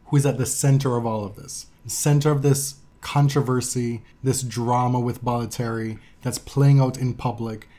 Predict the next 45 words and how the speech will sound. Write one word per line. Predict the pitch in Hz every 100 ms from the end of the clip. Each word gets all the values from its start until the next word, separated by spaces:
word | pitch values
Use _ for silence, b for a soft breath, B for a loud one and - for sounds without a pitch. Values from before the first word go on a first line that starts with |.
| b
She's | - 139
about | 131 110 131 143
to | 143
become | 131 135 139 127
the | 120
biggest | 110 127 127 -
tennis | - 131 -
star | - 117
in | 113
the | 110
world, | 110 123 135 113 98 101 - -
and | 143 147 143
she's | 151 139
being | 123 143 139
made | 135 139
to | - 135
answer | 135 135 127
for | - 151 135 135 131 131 B B
the | -
decisions | 175 - 196 196 180
of | 175
her | 170
father, | 156 147 113 - - -
really, | 131 120 85 92 - -
at | 131 120
that | -
point. | - 101 131 - -
And | 143
so | 151
in | 156 151
nineteen | 160 156 165
ninety, | 156 160 165 131 117 - b b b
it's | 151 139
a, | 151 139 - - 143
it's | 147
a | 139
fascinating | - 170 185 190 170 160 156
time | 143 156 147
in | 143
women's | 139 139 135
tennis, | - 185 156
because | 147 139 131
Monica | 131 135 160 160 139
is | 135
clearly | - - 156 190 214 135 98